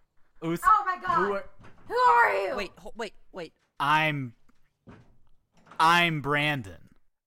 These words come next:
Speaker 3: Wait, how can you be
Speaker 4: I'm
Speaker 3: over there
Speaker 4: Agent Brown.
Speaker 3: and over there?
Speaker 1: Who, what? I, I need,
Speaker 4: I'm
Speaker 1: I need, I need a lot of clarification. There's, there's two Brandons now.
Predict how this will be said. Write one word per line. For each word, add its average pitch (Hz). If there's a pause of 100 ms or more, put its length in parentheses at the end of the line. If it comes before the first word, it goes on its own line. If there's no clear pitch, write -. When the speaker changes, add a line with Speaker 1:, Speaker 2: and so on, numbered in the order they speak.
Speaker 3:
Wait, 175
how 196
can 240
you 226
be 220
Speaker 4:
I'm 202
Speaker 3:
over 202
there -
Speaker 4:
Agent 185
Brown. 131
Speaker 3:
and 185
over 170
there? 147 (580)
Speaker 1:
Who, 180
what? 156 (400)
I, 147 (520)
I 180
need, 185
Speaker 4:
I'm 180
Speaker 1:
I 208
need, 165
I 190
need 156
a 131
lot 127
of 117
clarification. 110
There's, 185 (300)
there's 240
two 294
Brandons 240
now. 104